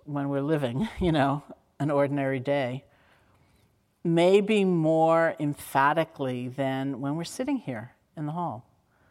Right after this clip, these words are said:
You know, it may not be that you say at three fifteen, "I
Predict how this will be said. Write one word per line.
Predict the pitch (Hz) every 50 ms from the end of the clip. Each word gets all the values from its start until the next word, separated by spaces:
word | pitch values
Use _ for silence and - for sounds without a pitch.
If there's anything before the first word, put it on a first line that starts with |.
| _ _ _ _ _ _ _ _ _ _ _ -
You | 180 165
know, | 165 156 151
it | 131 151 175 175
may | 180 175 180 180 190
not | 190 190 190 202 190 196 -
be | 214 247 277 302
that | 214 165 127 -
you | - 131
say | - - - 151 139 135 135
at | - -
three | - - - 165 156
fifteen, | 151 - - 143 135 - - - 165 156 156 156 151 135
"I | 131 135